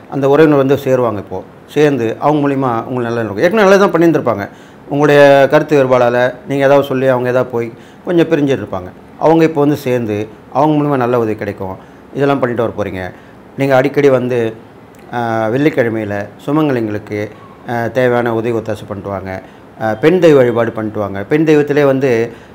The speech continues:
ஆ, மங்களகரமா இருக்கக்கூடிய தெய்வமா இருக்கணும். மங்களகரமான்னு இருக்கும்போது காமாட்சி சொல்லலாம், ராஜேஸ்வரி சொல்லலாம், புவனேஸ்வரி சொல்லலாம், ஆ, இது மாதிரி உள்ள கற்பகாம்பாள்,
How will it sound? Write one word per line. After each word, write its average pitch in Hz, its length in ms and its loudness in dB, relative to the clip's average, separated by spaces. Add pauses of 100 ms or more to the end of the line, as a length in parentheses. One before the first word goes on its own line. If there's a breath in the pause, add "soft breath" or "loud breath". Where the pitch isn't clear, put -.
(160)
ஆ, 117 120 -4
மங்களகரமா 143 580 0
இருக்கக்கூடிய 110 360 -4
தெய்வமா 104 320 -6
இருக்கணும். 95 220 -14
மங்களகரமான்னு 151 480 0
இருக்கும்போது 139 460 -2
காமாட்சி 127 460 -2
சொல்லலாம், 104 580 -4
ராஜேஸ்வரி 120 540 -4
சொல்லலாம், 101 500 -6
புவனேஸ்வரி 127 400 -4
சொல்லலாம், 98 460 -6 (520 loud breath)
ஆ, 110 560 0
இது 135 140 -2
மாதிரி 147 340 2
உள்ள 117 200 -2
கற்பகாம்பாள், 110 760 0